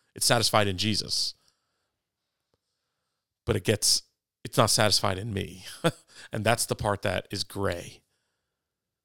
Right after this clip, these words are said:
Well, I, what I'm, uh, maybe gray is the wrong word. In contrast to it being black and white in judgment. I messed up, I need to pay. I messed up, I pay. I messed up, I pay. And then Jesus comes along,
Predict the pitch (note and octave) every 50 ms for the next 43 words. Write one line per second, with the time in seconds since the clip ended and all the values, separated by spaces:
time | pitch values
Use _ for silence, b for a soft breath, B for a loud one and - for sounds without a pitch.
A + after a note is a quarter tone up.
0 | _ _ _ _ _ _ _ _ _ _ _ _ _ _ _ _ _ _ _ _
1 | - C#3+ B2+ B2 A#2+ - C3 B2 F#2 C#3+ C3 C3+ B2+ A2+ - - - A2 G#2+ G#2+
2 | G#2+ A2+ A#2 A2 A2 A#2 G#2+ G2+ - A#2+ A2 G#2+ G2+ F2+ G2 G2 F#2+ F#2+ F#2+ F2
3 | E2+ F2 - b b b b b b b b b b _ _ _ _ _ _ _
4 | _ _ _ _ _ _ _ _ _ _ _ _ _ _ - C3 A2+ - C3+ A#2+
5 | A2 - - A2 G2+ - - - A2 A2 G2+ G#2+ G#2+ G2+ G2+ G2+ G2+ G2 - -
6 | F#2+ F#2+ F#2+ F#2 F#2 G2+ - _ _ _ - G#2 F#2+ G2+ G2+ G2+ - F2 D#2+ E2
7 | - _ _ _ _ _ _ _ _ _ _ _ _ _ - G2+ G#2 A2 A2+ A2+
8 | - - G#2 F#2+ F#2 - - _ - G2 F#2+ F#2+ F#2+ - - - - G2 - -
9 | F2 - _ _ _ _ _ _ _ _ _ _ _ _ _ _ _ _ - G#2
10 | A2 A2+ A2+ - - - A2 G2 - - - - G#2 G2 - - A2 - - -
11 | - - G2+ G#2 G#2 G#2+ G#2 - - - G2+ - - - F#2+ F#2+ - - F#2+ F2
12 | F2 - G2+ G2+ G2 F#2+ F#2 G#2+ G#2+ F#2+ - - - B2 A#2 A2 G#2+ G#2 G2+ G2
13 | F#2 F#2 F#2